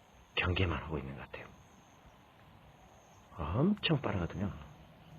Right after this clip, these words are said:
막 나무에서, 이 나무에서 저 나무로 올라다니고 엄청 빠릅니다. 지붕 위로 올라갔습니다. 엄청 빠르게 지붕 위로 올라갔어요. 자, 이제 올라갔으니까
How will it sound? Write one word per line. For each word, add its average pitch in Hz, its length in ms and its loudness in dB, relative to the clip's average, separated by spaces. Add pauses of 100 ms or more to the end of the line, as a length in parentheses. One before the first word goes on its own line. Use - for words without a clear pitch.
(880)
막 73 180 -4
나무에서, 85 500 6
이 78 140 -2
나무에서 95 380 4
저 - 120 -2
나무로 82 320 2
올라다니고 76 560 -2 (400)
엄청 - 440 -4
빠릅니다. - 420 -6 (3250)
지붕 95 380 8
위로 87 220 4
올라갔습니다. - 580 -4 (1800)
엄청 82 460 0
빠르게 92 340 0
지붕 82 240 -4
위로 78 180 -6
올라갔어요. - 460 -12 (880)
자, 80 140 2
이제 78 180 -4
올라갔으니까 87 720 2